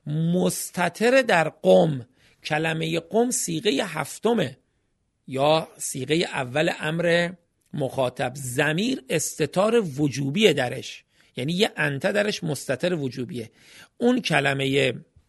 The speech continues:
مثال امران عطف شده به اون ضمیر مستتر. چرا تونسته عطف شه؟ چون اون ضمیر مستتر تأکید شده به واسطه ضمیر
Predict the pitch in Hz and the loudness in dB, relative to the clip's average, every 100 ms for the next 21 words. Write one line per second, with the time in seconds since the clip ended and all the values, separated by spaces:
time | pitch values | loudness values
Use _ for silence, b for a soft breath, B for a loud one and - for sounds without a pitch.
0 | _ _ _ 147 151 156 151 147 - 160 | _ _ _ -2 0 2 4 2 2 4
1 | 151 147 160 214 151 - - 165 208 208 | 4 4 4 4 2 -2 0 4 4 2
2 | 175 165 175 185 143 143 165 180 135 131 | -4 -2 -2 -2 0 -2 0 -2 -2 -4
3 | 131 - 127 - 139 - - 185 226 226 | -6 -6 -4 -2 -4 -2 0 2 2 2
4 | 233 214 226 220 220 - 220 240 233 B | 0 0 0 0 -2 -4 0 2 0 B
5 | B - 233 233 170 139 139 131 131 131 | B -2 2 2 2 0 0 0 -2 -2
6 | 127 131 - - 120 180 156 - 135 131 | -4 -6 -4 -4 -2 -2 -4 -6 -6 -6
7 | 123 - 196 - 135 123 127 131 131 - | -6 -8 -8 -8 -8 -6 -6 -4 -6 -4
8 | 185 135 127 131 175 233 185 | -4 -2 -4 -2 6 6 6